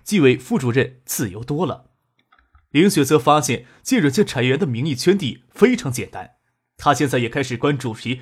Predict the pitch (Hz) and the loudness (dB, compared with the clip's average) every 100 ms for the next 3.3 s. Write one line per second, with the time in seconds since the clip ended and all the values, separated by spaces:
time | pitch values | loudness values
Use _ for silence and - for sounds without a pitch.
0 | - 123 113 131 127 110 107 104 82 80 | -8 -4 -2 -4 -4 -6 -6 -8 -10 -16
1 | _ _ _ - - 202 226 240 170 117 | _ _ _ -8 0 2 4 2 2 0
2 | 165 185 113 127 - 127 117 123 135 131 | -2 -2 -2 -4 -4 -2 -2 -2 0 -2
3 | 95 80 - | -4 -10 -16